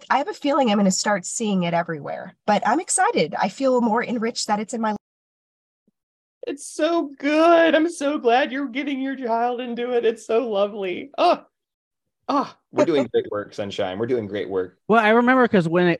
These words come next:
Speaker 3: came, it, when it first, for the first time in a long time, it finally came out on Netflix, like, of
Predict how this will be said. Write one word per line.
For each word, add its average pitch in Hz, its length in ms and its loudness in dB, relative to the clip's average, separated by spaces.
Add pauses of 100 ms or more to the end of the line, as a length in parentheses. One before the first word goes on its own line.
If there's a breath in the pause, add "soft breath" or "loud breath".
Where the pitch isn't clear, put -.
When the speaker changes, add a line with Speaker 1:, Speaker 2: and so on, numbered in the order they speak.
Speaker 3:
came, 202 240 -4
it, 143 120 -2
when 165 140 -2
it 160 160 -6
first, 226 220 -2
for 156 100 -6
the 131 60 -4
first - 260 -8
time 170 220 0
in 131 40 0
a 127 60 2
long 120 480 0
time, 107 300 -4
it - 100 -16
finally 117 320 -4
came 117 180 -6
out 110 140 -2
on 104 160 -4
Netflix, - 480 -8 (380)
like, 123 240 0
of 117 140 2